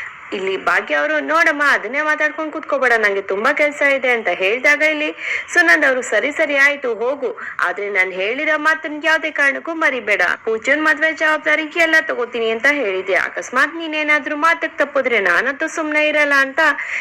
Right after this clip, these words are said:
ಇಲ್ಲಿ ಸುನಂದ್ ಅವರು ಭಾಗ್ಯಂಗೆ ಬೈತಾರೆ. ಇಲ್ಲಿ ಭಾಗ್ಯ ಅವರು ಏನು ಮಾತಾಡಿದ್ರೆ ಸುಮ್ನೆ ನಿಂತಿರ್ತಾರೆ. ಇಲ್ಲಿಗೆ ಇಂದಿನ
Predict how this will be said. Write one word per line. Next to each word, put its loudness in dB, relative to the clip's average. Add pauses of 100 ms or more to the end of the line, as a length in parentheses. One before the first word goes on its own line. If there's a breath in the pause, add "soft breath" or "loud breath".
(200 loud breath)
ಇಲ್ಲಿ 0
ಸುನಂದ್ 2
ಅವರು 0
ಭಾಗ್ಯಂಗೆ -2
ಬೈತಾರೆ. 0
ಇಲ್ಲಿ -2
ಭಾಗ್ಯ -2
ಅವರು 4
ಏನು 2
ಮಾತಾಡಿದ್ರೆ 0
ಸುಮ್ನೆ -4
ನಿಂತಿರ್ತಾರೆ. 0
ಇಲ್ಲಿಗೆ -2
ಇಂದಿನ 0